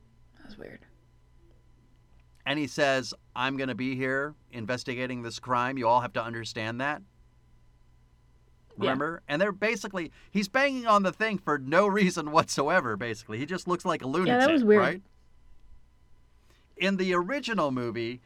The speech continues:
Speaker 2: he's in an actual bar.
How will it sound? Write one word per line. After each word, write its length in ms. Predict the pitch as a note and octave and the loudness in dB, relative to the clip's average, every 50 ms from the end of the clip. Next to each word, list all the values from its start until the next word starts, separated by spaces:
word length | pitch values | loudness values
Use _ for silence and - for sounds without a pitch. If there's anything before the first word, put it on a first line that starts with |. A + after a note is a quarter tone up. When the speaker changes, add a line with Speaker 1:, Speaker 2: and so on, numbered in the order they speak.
| _ _ _ _ | _ _ _ _
Speaker 2:
he's 240 | - F#3+ G#3 F#3+ - | -2 -2 -2 -2 -2
in 200 | D#3+ F3+ G#3+ A3+ A#3 | -4 -4 -4 -2 -2
an 120 | A3 G3+ | -2 -2
actual 760 | E3+ F#3 G3 G3 F#3+ - - F#3+ F3 E3+ E3 D#3 D#3+ D#3 - - _ _ _ - - | 0 0 0 0 0 -2 -6 -4 -2 -2 0 -2 -2 -4 -6 -12 _ _ _ -12 -2
bar. 640 | G2+ D3+ F3 G3 E3+ C3+ A2+ A2 G#2+ G#2 G#2+ A2+ A2+ | 2 6 6 8 8 8 6 6 4 2 0 -2 -4